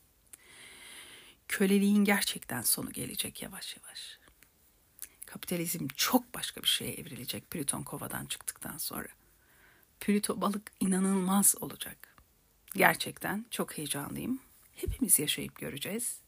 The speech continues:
İnişlerle, çıkışlarla, acı tatlı. Bu ömrümüzü buraya kadar sürükledik. Bundan sonrasında da şahitler olarak,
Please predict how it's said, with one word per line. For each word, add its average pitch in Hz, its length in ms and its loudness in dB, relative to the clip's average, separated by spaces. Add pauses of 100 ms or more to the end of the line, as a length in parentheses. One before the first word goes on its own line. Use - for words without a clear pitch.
(340)
İnişlerle, 151 760 -2
çıkışlarla, - 840 -6 (680)
acı 185 220 4
tatlı. 208 560 -2 (600)
Bu 269 120 8
ömrümüzü 156 440 2
buraya 214 280 6
kadar 131 280 -4
sürükledik. 214 680 -2 (180)
Bundan 160 280 4
sonrasında - 680 -4
da - 240 -4 (520)
şahitler 202 960 2 (100)
olarak, - 580 -6